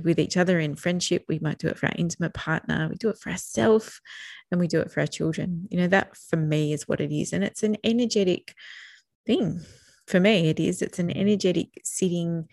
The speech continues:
in that center of trust and just like, "I'm here, I've got you." And I really am holding that potential of you moving through this grief or this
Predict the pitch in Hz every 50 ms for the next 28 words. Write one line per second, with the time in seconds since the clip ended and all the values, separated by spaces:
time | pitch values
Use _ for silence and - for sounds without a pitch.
0 | - - - - _ _ _ _ _ 175 175 165 165 165 165 - - - - -
1 | 165 160 165 - - 180 170 160 156 160 - - - 175 - - - - 156 160
2 | 170 - - - - - 185 180 180 190 185 - - 208 202 - 233 233 240 247
3 | 254 262 226 175 160 165 165 - _ _ - - 214 - - - 190 - - 156
4 | 147 147 165 185 - _ - 180 170 170 170 170 180 185 180 185 185 185 180 175
5 | 175 175 175 165 - - - - - - _ _ 170 170 160 - - - 185 185
6 | 185 185 180 170 165 160 165 151 - - _ _ - 175 - - 160 160 156 -
7 | 175 170 170 160 165 170 165 160 165 170 185 208 208 202 190 175 - - - 156
8 | 156 151 151 156 156 - - - 160 160 165 156 - - - - 160 156 151 160
9 | 156 -